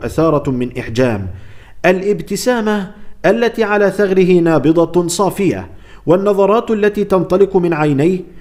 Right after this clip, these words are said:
وادعة رائقة، والناس يرمقونه ويحيطون به من كل جانب،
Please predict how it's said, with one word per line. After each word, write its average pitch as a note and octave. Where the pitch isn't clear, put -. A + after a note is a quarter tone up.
وادعة F3+
رائقة، D3+
والناس F#3
يرمقونه G#3
ويحيطون E3
به E3+
من C3
كل B2+
جانب، A2+